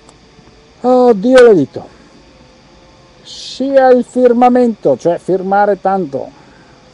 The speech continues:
bisognava firmare tutte le cambiali per aver fatto tutte quelle robe lì,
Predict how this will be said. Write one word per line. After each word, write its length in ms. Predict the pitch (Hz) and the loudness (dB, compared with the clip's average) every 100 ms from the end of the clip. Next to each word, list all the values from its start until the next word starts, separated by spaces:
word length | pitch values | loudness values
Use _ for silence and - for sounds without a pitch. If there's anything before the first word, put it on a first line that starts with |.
| _ | _
bisognava 400 | 214 151 170 190 | -16 -10 -4 -2
firmare 420 | 180 175 185 190 180 | -2 -4 -2 -4 -4
tutte 280 | 226 220 208 | -10 -4 -4
le 100 | 190 | -2
cambiali 580 | 180 180 196 202 214 | -4 -2 -2 0 -2
per 300 | 214 165 170 | -2 -2 0
aver 340 | 185 170 165 160 | 0 0 -2 -4
fatto 340 | - 165 170 | -4 -6 -6
tutte 260 | 156 165 165 | -14 -14 -8
quelle 240 | 151 147 | -4 -2
robe 180 | 147 139 | -2 -4
lì, 180 | 117 | -8